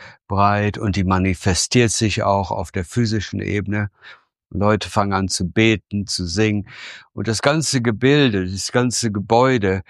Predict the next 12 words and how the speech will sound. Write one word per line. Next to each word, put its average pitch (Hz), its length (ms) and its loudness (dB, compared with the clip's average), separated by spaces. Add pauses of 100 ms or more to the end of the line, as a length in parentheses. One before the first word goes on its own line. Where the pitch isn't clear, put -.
(280)
wird 117 160 2
dann 120 140 2
unheimlich 117 640 2
stark 92 520 -2
und 95 120 -6
unheimlich 98 460 -2
groß, 98 360 -4
hat 101 120 0
eine 110 240 -2
unheimlich 110 380 -4
große 101 340 -6
Ausstrahlung. 131 840 -8